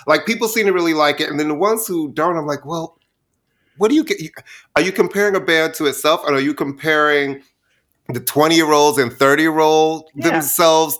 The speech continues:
Speaker 1: to their eighty-year-old self. Like, I don't,
Speaker 2: Yeah,
Speaker 1: what,
Speaker 2: I
Speaker 1: what are
Speaker 2: mean,
Speaker 1: you looking for? This is, it's
Speaker 2: yeah,
Speaker 1: actually good
Speaker 2: they,
Speaker 1: music.
Speaker 2: they sound good. The songs
Speaker 1: Yeah.
Speaker 2: sound good. I could do a little
Speaker 1: Better than
Speaker 2: without
Speaker 1: I
Speaker 2: all the
Speaker 1: thought.
Speaker 2: guest stars. You
Speaker 1: Yeah.
Speaker 2: know,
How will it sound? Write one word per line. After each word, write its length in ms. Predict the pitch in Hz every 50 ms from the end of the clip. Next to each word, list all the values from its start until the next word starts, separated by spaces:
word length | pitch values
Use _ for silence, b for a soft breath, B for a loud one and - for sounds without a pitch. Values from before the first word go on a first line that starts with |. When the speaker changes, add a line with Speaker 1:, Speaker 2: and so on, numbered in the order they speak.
| -
Speaker 1:
to 200 | - 156 147 143
their 320 | 123 110 127 117 110 104 - - -
eighty-year-old 600 | 107 120 131 151 180 202 208 214 208 202 226 233
self. 240 | - 214 196 - -
Like, 300 | 160 165 160 - - 120 - - - _ _
I 120 | - 147 170
don't, 120 | 190 185 175
Speaker 2:
Yeah, 40 |
Speaker 1:
what, 180 | 151 180 175 170
Speaker 2:
I 20 | -
Speaker 1:
what 100 | 139 156 175
are 20 | 180
Speaker 2:
mean, 60 | 180 180
Speaker 1:
you 60 | 160
looking 300 | 156 196 190 190 156 127
for? 320 | - - 120 107 98 135
This 200 | 185 - 160 160
is, 80 | 175 196
it's 60 | - - 311
Speaker 2:
yeah, 60 | 349
Speaker 1:
actually 240 | - 185 165 190 185 127 -
good 160 | - 160 147
Speaker 2:
they, 120 | 302 302
Speaker 1:
music. 400 | 320 180 170 127 110 104 92 80 - _ - 247 -
Speaker 2:
they 120 | 359 330
sound 480 | 381 - - 359 330 320 339 359 403 277
good. 260 | 302 311 302 294 -
The 100 | 262 262
songs 400 | - - - 269 277 - 196 175
Speaker 1:
Yeah. 100 | - 285
Speaker 2:
sound 220 | 277 269 269 269 233
good. 300 | 254 254 247 247 247 214 -
I 100 | 233 254
could 160 | 254 302 226
do 180 | 226 262 262 254
a 120 | 247 233 233
little 160 | 226 233 233
Speaker 1:
Better 220 | - - 160 165
than 140 | - 156 -
Speaker 2:
without 100 | - -
Speaker 1:
I 60 | -
Speaker 2:
all 80 | 208 214
the 60 | -
Speaker 1:
thought. 180 | - - 120 233
Speaker 2:
guest 260 | 226 220 220 220 -
stars. 460 | - 254 233 220 214 214 220 220 220
You 60 | 233 240
Speaker 1:
Yeah. 100 | 247 247
Speaker 2:
know, 280 | 247 233 226 226 220